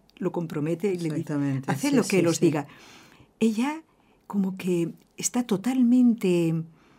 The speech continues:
Speaker 1: comprometida, eh, de una forma. Mira, el, el padre Rodrigo Molina, el, al que yo escuchaba hace poquito en una conferencia maravillosa, nos decía,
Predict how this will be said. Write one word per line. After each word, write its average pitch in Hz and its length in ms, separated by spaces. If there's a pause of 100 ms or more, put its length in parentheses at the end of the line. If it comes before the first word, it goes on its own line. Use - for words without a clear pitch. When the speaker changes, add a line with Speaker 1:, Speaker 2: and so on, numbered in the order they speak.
(300)
Speaker 1:
comprometida, 208 1600 (140)
eh, 170 500 (1160)
de 180 100
una 277 220
forma. 311 640 (180)
Mira, 202 240
el, 180 200
el 170 160
padre 202 400
Rodrigo 190 420
Molina, 208 540 (100)
el, 165 300 (240)
al 160 120
que 165 120
yo 165 100
escuchaba 185 380
hace 185 160
poquito 180 260
en 170 80
una 165 80
conferencia 170 480
maravillosa, 214 680 (500)
nos 180 180
decía, 180 400